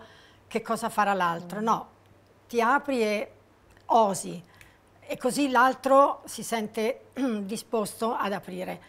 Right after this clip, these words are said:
Speaker 1: ed è la base poi per i rapporti pacifici.
Speaker 2: È vero,
Speaker 1: Perché
Speaker 2: sono
Speaker 1: se
Speaker 2: perfettamente sulla ste-, sulla
Speaker 1: Sì.
Speaker 2: stessa linea
Speaker 1: <clears throat>
Speaker 2: d'onda. Ascolti, a un certo punto arriva nella sua vita, o forse c'è sempre stata,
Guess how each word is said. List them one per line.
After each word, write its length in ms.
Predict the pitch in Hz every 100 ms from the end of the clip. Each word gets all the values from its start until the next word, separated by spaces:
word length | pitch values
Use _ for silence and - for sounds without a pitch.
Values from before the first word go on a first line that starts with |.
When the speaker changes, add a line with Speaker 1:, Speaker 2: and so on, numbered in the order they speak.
| - - -
Speaker 1:
ed 160 | 226 233
è 60 |
la 120 | 220
base 280 | 214 247 226
poi 200 | 214 220
per 140 | 202 196
i 40 |
rapporti 420 | 202 - 202 -
pacifici. 680 | 202 185 - 202 175 - 185 - _ -
Speaker 2:
È 140 | 214 185
vero, 260 | 175 175
Speaker 1:
Perché 220 | 190 202
Speaker 2:
sono 140 | 208 220
Speaker 1:
se 40 |
Speaker 2:
perfettamente 540 | 220 233 240 247 262 262
sulla 220 | 240 226
ste-, 180 | 220 240
sulla 220 | - 254
Speaker 1:
Sì. 80 | 220
Speaker 2:
stessa 340 | 175 269 - 233
linea 260 | 214 214
Speaker 1:
<clears throat> 20 |
Speaker 2:
d'onda. 340 | 311 165 170 175 226 214 -
Ascolti, 340 | 320 311 277 247
a 20 |
un 80 | 247
certo 240 | 359 359
punto 240 | 320 240
arriva 340 | 233 226 220 175
nella 220 | 185 208
sua 140 | 208
vita, 320 | 285 240 254 -
o 60 | 202
forse 280 | - 202 156
c'è 140 | 160
sempre 280 | - 165 -
stata, 360 | 262 147 156 -